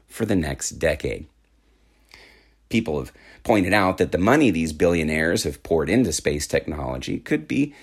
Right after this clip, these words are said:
invested in making life better on our planet, where wildfires, heat waves, and other climate disasters are becoming more frequent as the globe warms up in the climate crisis.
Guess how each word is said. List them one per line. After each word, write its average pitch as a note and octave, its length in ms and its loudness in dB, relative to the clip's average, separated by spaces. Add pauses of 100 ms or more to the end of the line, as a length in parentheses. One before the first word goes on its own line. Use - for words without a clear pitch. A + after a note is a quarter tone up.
(120)
invested C#3+ 640 2
in G2+ 180 4
making F#2 320 2
life F#2 320 0
better F#2+ 380 6 (280)
on D3+ 300 0
our C#2+ 320 -2
planet, C#2 500 -4 (460)
where F#2+ 180 6
wildfires, E2+ 920 2
heat G2+ 200 -2
waves, E2 440 0
and D2+ 80 -2
other D2+ 240 0
climate E2+ 380 -2
disasters F#2 640 0
are F#2 80 4
becoming G#2 460 -2
more G#2+ 220 2
frequent G#2+ 680 -2
as D#2 180 -4
the D#2 60 -10
globe D#2 440 0
warms D2+ 440 -2
up E2+ 300 4
in F#2+ 160 -4
the G2+ 80 -6
climate C#2 540 -8
crisis. - 600 0